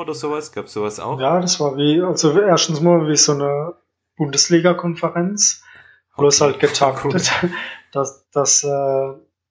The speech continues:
Speaker 2: neunzehn Uhr sind sie dann auf Deutschland eingegangen.
Speaker 1: Mhm.
Speaker 2: Äh, da kam dann das Interview neunzehn Uhr zehn mit,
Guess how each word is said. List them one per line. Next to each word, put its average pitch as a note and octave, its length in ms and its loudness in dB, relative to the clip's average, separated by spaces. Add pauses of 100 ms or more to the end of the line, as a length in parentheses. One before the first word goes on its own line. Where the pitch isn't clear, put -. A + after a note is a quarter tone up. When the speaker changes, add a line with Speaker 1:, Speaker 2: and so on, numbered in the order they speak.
(300)
Speaker 2:
neunzehn D3 480 2
Uhr C#3+ 180 4
sind C#3 240 -2
sie C3+ 100 -2
dann C#3 180 0
auf C3 140 -10
Deutschland D3 600 2
eingegangen. D#3+ 840 0 (520)
Speaker 1:
Mhm. G#2+ 120 -10
Speaker 2:
Äh, C#3 200 -2
da C3+ 120 0
kam C3+ 340 0
dann C#3 380 -4 (1500)
das - 200 -2
Interview E3+ 480 2
neunzehn E3+ 440 2
Uhr D#3+ 140 2
zehn F3 500 4
mit, D3+ 320 -4